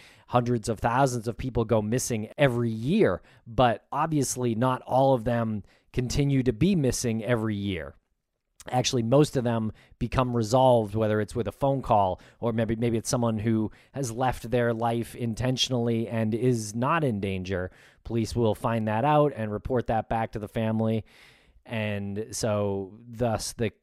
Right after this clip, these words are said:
case will get resolved, um, without anyone searching for them. So I think ultimately that's the answer to that question, but it's still kind of a frustrating answer, if that makes sense.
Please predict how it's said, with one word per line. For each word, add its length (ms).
case 260
will 220
get 400
resolved, 920
um, 460
without 260
anyone 340
searching 380
for 240
them. 160
So 320
I 80
think 280
ultimately 480
that's 360
the 200
answer 540
to 200
that 180
question, 560
but 140
it's 120
still 380
kind 380
of 100
a 80
frustrating 720
answer, 520
if 140
that 140
makes 200
sense. 360